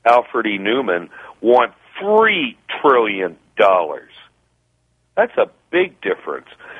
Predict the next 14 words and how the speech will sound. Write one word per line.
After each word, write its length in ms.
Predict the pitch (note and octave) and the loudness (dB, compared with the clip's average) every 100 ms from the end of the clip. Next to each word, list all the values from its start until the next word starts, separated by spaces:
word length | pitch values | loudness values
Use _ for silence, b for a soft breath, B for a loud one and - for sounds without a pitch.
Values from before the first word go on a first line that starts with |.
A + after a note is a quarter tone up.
| B - | B -2
Though 420 | F3 F#3+ - E3 | 2 2 -2 -2
the 140 | F#3 F3 - | 0 0 2
salient 500 | B3+ C4+ B3 A#3 - | 2 2 -4 -10 -6
point 300 | A3 A3 G#3+ | -4 -2 -2
is, 220 | G#3+ G#3+ - B B B B B _ _ _ _ _ _ _ _ _ _ - | -2 -4 -10 B B B B B _ _ _ _ _ _ _ _ _ _ -6
if 140 | C3 - | -6 -6
you 140 | D3+ E3+ | -18 -18
pay 360 | - D#3+ D3 C3+ - | -8 -6 -4 -6 -8
somebody 400 | B2+ B2+ A2+ - - | -2 -2 -2 -8 -10
six 180 | D#3 - | -12 -6
hundred 320 | - C#3 C3 | -4 -2 -2
dollars 420 | B2 B2 A#2 A2+ G#2 | 0 0 0 -4 -6
a 80 | F#2+ | -8
week, 400 | F#2 G2+ E2+ | -6 -8 -8